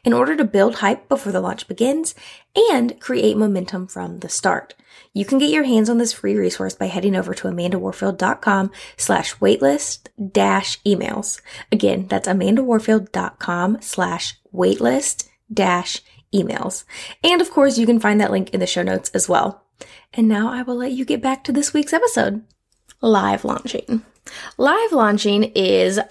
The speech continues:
what most of us tend to think launching is. When we think a launch or course launch, we're thinking live launching. It's where you have doors open and doors close.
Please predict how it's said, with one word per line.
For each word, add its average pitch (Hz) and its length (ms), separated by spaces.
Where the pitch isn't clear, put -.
what - 220
most 247 420
of 330 80
us 339 140
tend 233 240
to 208 80
think 175 440
launching 170 640
is. - 300
When 190 120
we 269 160
think 269 240
a 233 40
launch 185 560
or 190 180
course 180 340
launch, 170 400
we're 202 160
thinking 196 380
live - 300
launching. - 500
It's - 240
where 175 340
you 180 240
have 175 560
doors 262 340
open 185 400
and 190 240
doors 190 320
close. - 540